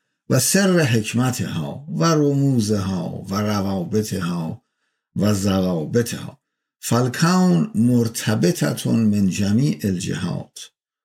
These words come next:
ربطا قويا لا يجوز الخلل والفتور فيه بوجه من الوجوه، فجميع الأشياء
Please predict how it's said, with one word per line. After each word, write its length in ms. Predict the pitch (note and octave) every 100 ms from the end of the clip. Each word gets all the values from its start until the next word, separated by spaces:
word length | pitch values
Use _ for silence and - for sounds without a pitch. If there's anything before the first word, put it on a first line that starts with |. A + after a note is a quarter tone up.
| -
ربطا 760 | E2 B2 D#3 - - A2 G#2+ - - _ _ _ _ _
قويا 640 | - G2 B2 B2 D#2 C#2 - - _ _ -
لا 360 | G#2+ B2 D#3+ F#3+
يجوز 540 | F3+ B2+ B2+ A2+ G2
الخلل 760 | F#2+ F2 - F#2+ F#2+ D#2 - - _ _
والفتور 880 | - F#2+ F2 - F2 - F2+ D#2+ C2
فيه 360 | - - E2 - - _
بوجه 540 | E2 F2 B2+ C#3+ B2 A2+
من 280 | G2+ G2+ F#2
الوجوه، 600 | F#2 D#2 D2+ F#2+ F2 - _ _ _ _
فجميع 760 | - G#2+ C3 C#3 F#3 A3 -
الأشياء 1000 | F3+ D#3+ D#3 - D#3+ D#3 D3 C#3+ B2+ -